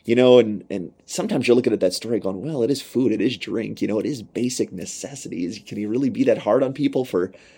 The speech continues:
desiring those things?" It's kinda like how the coronavirus right now is. We're all wondering, okay, we're losing our jobs, you know, the, uh, the economy's not going great, people are suffering, and the government's like, "Oh, we're gonna send you money." It's like, "Yeah, send us money, we need money,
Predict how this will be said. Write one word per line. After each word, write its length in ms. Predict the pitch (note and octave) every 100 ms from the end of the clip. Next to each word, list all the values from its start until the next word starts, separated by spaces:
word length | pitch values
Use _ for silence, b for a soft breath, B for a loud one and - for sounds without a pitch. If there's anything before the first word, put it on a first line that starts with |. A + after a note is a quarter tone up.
| b b _
desiring 580 | A2+ G2+ G#2 G#2+ C3 C3+
those 140 | C#3
things?" 200 | C#3+ B2+
It's 160 | C3+ -
kinda 200 | E3+ F#3+
like 200 | C#3 -
how 80 | A2
the 80 |
coronavirus 640 | G#2 A#2 B2 G2+ F#2 F#2+ -
right 120 | F#2
now 200 | F#2+ F#2+
is. 120 | G2
We're 140 | G2 D#2+
all 140 | A2+
wondering, 500 | G#2+ G#2+ G2 G2 G2+ - _ b b b -
okay, 340 | C3+ C3+ G#2+
we're 160 | G#2+ A#2
losing 320 | B2 B2+ B2
our 80 | A2
jobs, 760 | - A2 A2 A2 A2 G#2+ G#2+
you 100 | A2
know, 220 | G#2+ G#2
the, 120 | G#2 G2+ - - - - - G2+
uh, 340 | F#2+ F2 F2+
the 200 | D2 A#2
economy's 420 | A2+ C3+ C#3+ C3+
not 200 | A#2 A#2+
going 280 | A#2 A2+ A2+
great, 400 | G#2 G#2 G#2 G#2
people 340 | - B2 B2 A2+
are 80 |
suffering, 840 | A2 - B2 B2 - A2+ A2+ A2+ G#2+
and 160 | F2+ - b b _
the 80 | G#2
government's 400 | A#2+ B2 A2+ G2
like, 160 | G2
"Oh, 180 | B2 A#2+
we're 100 | A2+
gonna 140 | A2+ A2+
send 240 | - A2+
you 100 | A2+
money." 340 | G#2+ G#2 A2
It's 120 | G#2 G2+
like, 140 | G2
"Yeah, 200 | A2+ C3+
send 280 | A#2+ - B2+
us 160 | C3 A#2
money, 320 | A2 A#2 A#2
we 120 | G#2+
need 300 | G#2 C3 B2+
money, 480 | A2+ A#2 A#2+ A#2 A2+